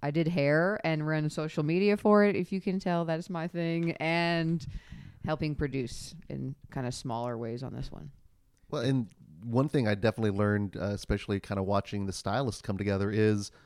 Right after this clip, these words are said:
Speaker 2: all the collaboration that goes on and extending just, like, again, the film family. You know, you find
Speaker 1: Yeah.
Speaker 2: that you start working with a lot of the same people because you're spending so many hours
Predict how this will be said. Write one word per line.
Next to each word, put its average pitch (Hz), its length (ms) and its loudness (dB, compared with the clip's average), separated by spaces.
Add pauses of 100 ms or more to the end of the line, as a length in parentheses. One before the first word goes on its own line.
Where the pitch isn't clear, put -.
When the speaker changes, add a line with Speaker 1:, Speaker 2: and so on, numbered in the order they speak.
(200)
Speaker 2:
all 110 180 2
the 110 80 0
collaboration 101 760 -2
that 95 60 -6
goes 98 260 -2
on 101 400 2 (440)
and 101 480 -4 (800)
extending 107 800 -2
just, 101 340 -6
like, 101 240 -6
again, 107 300 -4
the 107 80 0
film 110 260 2
family. 104 460 0
You 104 120 0
know, 104 100 4
you 101 160 0
find 107 220 2
Speaker 1:
Yeah. 135 220 2
Speaker 2:
that 113 80 -12
you 117 300 0
start 123 240 2
working 131 300 2
with 107 120 0
a 107 40 0
lot 107 160 2
of 101 60 -2
the 104 80 -2
same 107 200 0
people 120 300 -2
because 107 520 2 (720)
you're 113 160 -6
spending 123 640 0
so - 320 0
many 127 220 0
hours 123 560 0